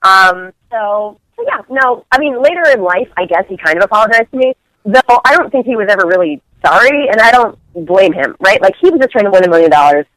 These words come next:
I was just trying to win a million dollars. <laughs> We were just doing the best we could on the information we had,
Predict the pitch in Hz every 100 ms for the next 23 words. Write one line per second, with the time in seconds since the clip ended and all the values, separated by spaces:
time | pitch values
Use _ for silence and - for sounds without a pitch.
0 | _ - 233 240 233 220 165 160 143 143
1 | 151 143 151 185 - - - 320 - 285
2 | 262 269 226 208 175 196 190 175 170 180
3 | 170 180 170 151 160 156 156 160 151 147
4 | 147 151 156